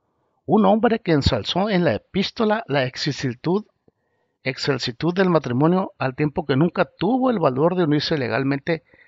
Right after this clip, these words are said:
con la nana Ana María, ni de reconocerse como padre de las hijas supuestamente adoptivas, las que crió los cementeros laicos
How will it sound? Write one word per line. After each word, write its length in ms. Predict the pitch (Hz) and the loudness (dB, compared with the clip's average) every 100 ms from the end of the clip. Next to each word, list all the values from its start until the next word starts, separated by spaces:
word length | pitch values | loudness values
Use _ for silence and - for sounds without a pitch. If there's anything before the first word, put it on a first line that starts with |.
| - _ _ | -20 _ _
con 340 | - 170 196 - _ _ _ | 0 4 4 0 _ _ _
la 200 | 120 117 | -4 -4
nana 420 | 120 147 175 180 _ | 0 0 0 -2 _
Ana 240 | 143 135 120 | -4 -2 -2
María, 420 | 107 139 160 - - - - - _ _ _ _ _ _ _ _ _ _ _ _ _ _ - | -2 0 0 -2 -14 -20 -20 -20 _ _ _ _ _ _ _ _ _ _ _ _ _ _ 2
ni 320 | 185 226 302 - _ _ _ 151 | 4 4 2 -10 _ _ _ -2
de 80 | |
reconocerse 720 | 156 151 147 135 - 156 - | 0 0 0 0 0 0 0
como 300 | 175 151 113 | -2 -2 -4
padre 440 | - 135 143 160 165 | -2 2 2 2 0
de 140 | 143 | -2
las 240 | 120 90 143 | -2 -2 -4
hijas 280 | 143 175 | -2 -2
supuestamente 1040 | - 131 131 135 - 147 143 139 - 156 - | -2 -6 -6 -4 -2 0 0 -2 -2 -4 -2
adoptivas, 920 | 113 90 - - 147 110 58 - - _ _ _ _ _ _ _ _ _ _ _ _ _ _ - | -6 -4 -8 -4 -4 -2 -4 -6 -8 _ _ _ _ _ _ _ _ _ _ _ _ _ _ -6
las 180 | 135 - - | -4 -4 -6
que 300 | 131 104 _ - | -6 -6 _ -10
crió 440 | 123 135 180 294 _ _ _ | -4 0 -2 -4 _ _ _
los 140 | 143 - | -8 -4
cementeros 500 | 135 120 120 127 117 | -4 -4 -6 -6 0
laicos 600 | 147 185 - 233 - | 0 0 -2 -4 -4